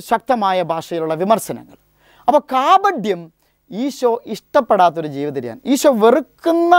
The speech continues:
ഒരു ജീവിത രീതി എന്ന് പറയാനായിട്ട് എൻ്റെ മനസ്സാക്ഷി അനുവദിക്കുന്നില്ല. കാരണം ആ വെറു-, വെറുക്കുന്നു, ദേ, ഈശോ വെറുക്കും എന്ന് പറയാനായിട്ട്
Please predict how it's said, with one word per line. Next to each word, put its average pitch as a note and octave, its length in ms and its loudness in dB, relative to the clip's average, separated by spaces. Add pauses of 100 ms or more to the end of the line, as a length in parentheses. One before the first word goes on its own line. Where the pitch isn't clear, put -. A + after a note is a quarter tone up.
(140)
ഒരു D4+ 220 -2
ജീവിത C4+ 320 -2
രീതി C4 260 -2
എന്ന് B3 180 -2
പറയാനായിട്ട് G#3+ 600 0 (360)
എൻ്റെ G#3 140 2
മനസ്സാക്ഷി G3+ 400 2
അനുവദിക്കുന്നില്ല. G3 460 0
കാരണം F#3 260 2 (220)
ആ G3 80 6
വെറു-, A3 400 0 (200)
വെറുക്കുന്നു, C4+ 600 0
ദേ, G3+ 200 2
ഈശോ G#3 420 0
വെറുക്കും D4 500 2
എന്ന് C4+ 140 2
പറയാനായിട്ട് A3 540 0